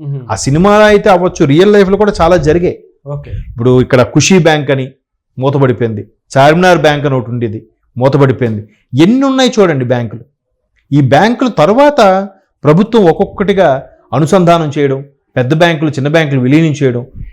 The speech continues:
Speaker 2: ఎక్కువ వి-, జరిగినప్పుడు, ఆ ఫ్రాడ్ జరిగినప్పుడు కూడా కనిపెట్టలేకపోతున్నారు. అందుకు సిండికేట్ లాగా కలిపేస్తున్నారు అన్ని బ్యాంకుల్ని.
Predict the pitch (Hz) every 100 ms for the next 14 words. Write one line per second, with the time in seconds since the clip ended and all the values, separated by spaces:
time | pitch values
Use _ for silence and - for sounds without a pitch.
0 | - - 135 - - 277 277 240 202 156
1 | 202 214 214 208 202 190 185 202 - -
2 | _ 113 117 - 151 220 220 226 220 196
3 | 202 202 175 180 196 160 135 120 104 98
4 | 90 _ _ - 185 254 233 190 202 -
5 | - - - 214 247 254 208 196 175 170
6 | 185 208 240 - 135 120 117 143 135 127
7 | 120 104